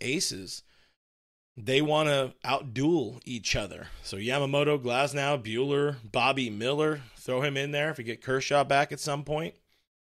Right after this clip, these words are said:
Just saying, could, that could be, uh, that could be electric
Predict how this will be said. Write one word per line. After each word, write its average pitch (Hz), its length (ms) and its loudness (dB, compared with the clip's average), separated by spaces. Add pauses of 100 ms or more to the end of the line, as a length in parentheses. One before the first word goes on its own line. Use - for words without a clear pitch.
(680)
Just 120 180 -4
saying, 135 380 -4 (520)
could, 123 300 -6
that 120 160 -6
could 120 120 -10
be, 123 240 -2
uh, 117 100 0
that 123 100 -2
could 156 100 -6
be 156 80 2
electric 127 640 -4